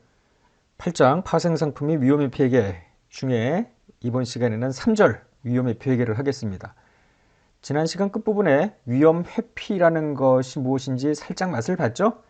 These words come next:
이제 본격적으로 위험 회피를 회사가 할 때 그 활동을 재무제표에 제대로 보고하기 위한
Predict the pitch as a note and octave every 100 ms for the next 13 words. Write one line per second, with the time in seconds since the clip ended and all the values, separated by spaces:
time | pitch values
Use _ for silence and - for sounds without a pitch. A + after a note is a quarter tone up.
0 | _ - A#2+ C3+ C3 D#3 E3 D#3 C3 F3
1 | B3+ _ _ _ _ _ _ _ _ _
2 | _ _ _ A#2 C3 D#3 D#3 D3+ E3+ _
3 | - E3 D3+ D#3+ D#3+ B2+ G#2+ F#3 F3 D#3
4 | E3+ G3 G3+ _ _ _ _ _ _ -
5 | A3+ G#3+ - G3+ G3+ - E3 D#3+ - G3
6 | - D3 D3+ D3+ F#2+ - C3 C3 C3 B2+
7 | D3 D3+ - A2+ D3+ F3 C3+ B2 C#3+ C3+
8 | B2+ A#2 G#2+ D3+